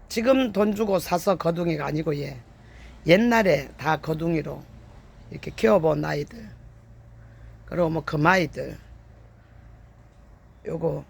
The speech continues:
요거 이름이 뭐였지? 악마의 유혹. 맞지 싶었다. 뭐 유혹,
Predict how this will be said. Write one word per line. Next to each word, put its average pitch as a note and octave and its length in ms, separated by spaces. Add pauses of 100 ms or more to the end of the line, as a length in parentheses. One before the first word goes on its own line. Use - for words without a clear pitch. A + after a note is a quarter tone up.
(200)
요거 F3+ 200
이름이 F#3 280
뭐였지? D3+ 540
악마의 F#3+ 500
유혹. C#3+ 280 (1160)
맞지 E3 240
싶었다. - 380
뭐 G3+ 220
유혹, B3 460